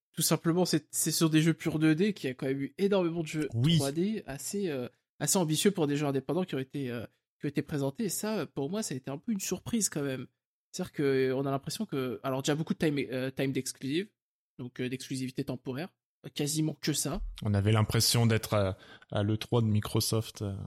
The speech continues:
Speaker 2: Enfin, on parle beaucoup de Microsoft aujourd'hui, mais, euh, c'est vrai que, euh, euh, j'avais l'impression, honnêtement, avec leur, euh,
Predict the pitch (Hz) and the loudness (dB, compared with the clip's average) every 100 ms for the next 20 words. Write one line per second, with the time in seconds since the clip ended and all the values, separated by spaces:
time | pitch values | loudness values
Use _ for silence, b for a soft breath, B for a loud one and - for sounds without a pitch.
0 | 101 - _ - 98 107 120 127 185 175 | -12 -16 _ -6 -2 2 4 4 4 4
1 | - 139 165 - 131 120 107 117 170 - | 4 2 2 2 4 4 4 2 0 -2
2 | 110 95 90 92 - 107 123 110 101 95 | 0 2 2 0 0 0 0 0 0 0
3 | 98 101 101 B B B B - 98 98 | 0 0 -2 B B B B -4 -2 0
4 | 98 104 104 120 120 - 143 139 107 117 | 0 2 4 2 2 0 2 2 0 2
5 | 127 123 104 104 110 101 95 | 2 2 0 0 0 2 0